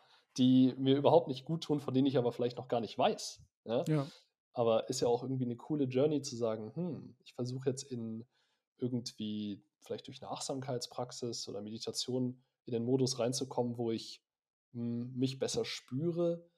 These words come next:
Speaker 1: meine Gedanken 'n bisschen objektiver betrachten kann.“ Dann kann ich ja Step für Step schauen: „Ah, okay,
Speaker 2: Mhm.
Speaker 1: wo hab ich denn emotionale Trigger, ne? Wo werd ich denn so 'n bisschen aus dem Konzept gebracht irgendwie? Was, was, ähm, was beeinflusst mich so Tag für Tag?“ Und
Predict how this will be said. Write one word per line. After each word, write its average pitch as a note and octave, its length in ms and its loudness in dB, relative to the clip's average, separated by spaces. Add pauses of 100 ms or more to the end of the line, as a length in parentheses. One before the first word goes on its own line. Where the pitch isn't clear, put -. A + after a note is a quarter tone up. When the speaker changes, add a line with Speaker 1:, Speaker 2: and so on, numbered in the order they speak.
(180)
Speaker 1:
meine A#2+ 240 0
Gedanken D3+ 760 -4
'n C3+ 120 -12
bisschen C#3 380 -4
objektiver C3+ 640 -2
betrachten B2+ 520 -4
kann.“ B2 340 -2
Dann A2+ 100 -4
kann B2+ 140 -4
ich B2+ 80 -6
ja A#2+ 80 -4
Step C3 220 0
für B2 120 -14
Step - 260 -4
schauen: - 360 -4
„Ah, E3 100 -4
okay, - 460 -4
Speaker 2:
Mhm. B2+ 380 -4
Speaker 1:
wo A#2 120 4
hab F#3 100 6
ich - 140 -4
denn G#2 320 -2 (380)
emotionale A2+ 600 0
Trigger, G2+ 520 -2
ne? C3 240 2
Wo A2+ 120 -2
werd C#3+ 160 6
ich - 100 -8
denn A2 180 -2
so G#2+ 80 -6
'n A2 40 -16
bisschen A#2+ 260 -4
aus - 140 -4
dem A2 80 -8
Konzept - 420 -2
gebracht A2 340 -6
irgendwie? G#2+ 500 -8 (440)
Was, - 560 0
was, A2+ 500 -2
ähm, G#2 580 -6
was A#2+ 180 -2
beeinflusst C3 460 -4
mich G#2+ 120 -6
so G#2+ 100 -6
Tag A2 280 -4
für - 100 -12
Tag?“ - 360 -6
Und G#2 320 -10